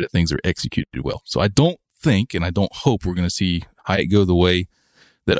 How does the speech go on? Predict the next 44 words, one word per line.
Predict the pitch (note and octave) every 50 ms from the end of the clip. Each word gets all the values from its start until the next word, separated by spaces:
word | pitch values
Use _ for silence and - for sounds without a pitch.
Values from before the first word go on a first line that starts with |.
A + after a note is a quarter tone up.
| - -
other | - G#2 G#2+
programs | - A2+ A2+ G#2+ G#2+ G#2+ G#2 G2+
have | G2 F#2
gone | F#2+ F#2+ G#2+ B2+ B2+
because | F#2+ F2+ - F#2 E2 E2 E2+
of | E2 -
how | - E2+ F2
they've | E2 E2 D#2+
structured | - - - - E2 - - G2+ F2+
these | F2 E2+ E2+
agreements | E2 - F2 E2+ F2 E2 - -
with | - E2+
the | - -
property | - - D#2 E2 - - F#2+ F#2 E2+
owners | F2 F#2 F#2 F#2+ F#2+ F#2 F2+ - - - -
and | - D2+ D2+ D2+
how | - E2 D#2+
popular | - - - - F2+ - - _ - A2 G2 F#2 F2+
that | E2+ F2 - _ _
program | G2+ G2 F#2+ F2+ F#2 E2 D#2+ D#2+
really | E2 E2+ F2 F2+ F#2 F#2 D2+ E2+
is | F2 F2 F2 E2
and | E2+ -
continues | - E2+ - - - F#2+ F2 F2 D#2+ - -
to | D#2+ D#2
be | E2 E2 F2
with | E2+ E2+ E2 -
its | E2 D#2 - -
members. | D#2+ E2 E2+ F2+ G#2 A#2 -
Like, | - - - -
the | F2+ -
program | - G2+ F#2 F2 F#2 E2+ D2+
really | E2 F2+ F2 F2+ E2+
does | D#2+ E2 F2 E2+ D#2+ -
drive | - D#2+ D2+ E2 - - - - -
repeat | D#2+ - - - E2 D#2 -
guests. | - D#2 F2 B2 - - - _ _ _ _ _ _ _ _ _ _ _ _ _ _ _ _ _ _
So | - - B2+
I | A#2+
hope | D3 D3 -
we | C3+ C3
see | - C3+ C3+ C3 A#2+ A2 F#2 - - - _ _ _ _
things | - A#2 A#2 A2 -
kinda | - B2 A2+ G#2+ G2+ F2 E2